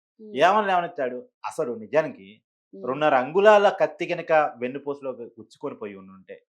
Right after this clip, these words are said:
Speaker 1: మ్మ్.
Speaker 2: అతనికి సర్జరీ గనక జరిగి ఉండుంటే,
Speaker 1: మ్మ్.
Speaker 2: అతను బయటకు వచ్చేటప్పుడు ఏ పరిస్థితుల్లో రావాలి? అయితే వీల్ చైర్‌లో రావాలి,
Speaker 1: అవును.
Speaker 2: లేదా స్ట్రెచర్ మీద రావాలి.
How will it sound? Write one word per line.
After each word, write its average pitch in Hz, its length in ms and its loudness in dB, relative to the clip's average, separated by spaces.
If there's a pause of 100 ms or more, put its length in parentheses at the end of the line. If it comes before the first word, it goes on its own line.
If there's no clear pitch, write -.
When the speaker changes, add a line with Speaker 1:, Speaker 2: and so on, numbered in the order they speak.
(120)
Speaker 1:
మ్మ్. 196 140 -8
Speaker 2:
అతనికి 170 300 0
సర్జరీ 180 480 0
గనక 156 180 -4
జరిగి 120 320 -6
ఉండుంటే, 98 600 -18 (180)
Speaker 1:
మ్మ్. 196 220 -14
Speaker 2:
అతను 202 260 2
బయటకు 185 320 2
వచ్చేటప్పుడు 196 380 -2
ఏ 143 240 -4
పరిస్థితుల్లో 185 500 -4
రావాలి? 147 400 0 (320)
అయితే 170 280 2
వీల్ 175 300 -2
చైర్‌లో 117 180 -2
రావాలి, 92 380 -12 (240)
Speaker 1:
అవును. 202 160 -6
Speaker 2:
లేదా 196 140 2
స్ట్రెచర్ 196 460 -2
మీద 170 120 0
రావాలి. 98 360 -6